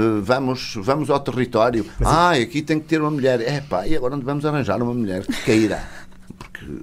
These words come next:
Speaker 1: elas, eh, estão aí. Agora, eh, com disponibilidade para. E eu penso que o lugar,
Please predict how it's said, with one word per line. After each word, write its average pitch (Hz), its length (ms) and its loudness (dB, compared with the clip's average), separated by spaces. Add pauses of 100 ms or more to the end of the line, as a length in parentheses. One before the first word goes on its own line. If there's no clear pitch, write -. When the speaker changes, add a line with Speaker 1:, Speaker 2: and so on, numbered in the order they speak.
(280)
Speaker 1:
elas, 107 520 -6
eh, - 320 -4
estão 110 260 0
aí. 113 260 4 (420)
Agora, 101 460 2 (420)
eh, - 280 -4 (200)
com 139 140 2
disponibilidade 131 880 0
para. 110 380 2 (1120)
E 180 60 -2
eu 208 80 4
penso - 300 -2
que - 120 -2
o 127 60 4
lugar, 85 460 2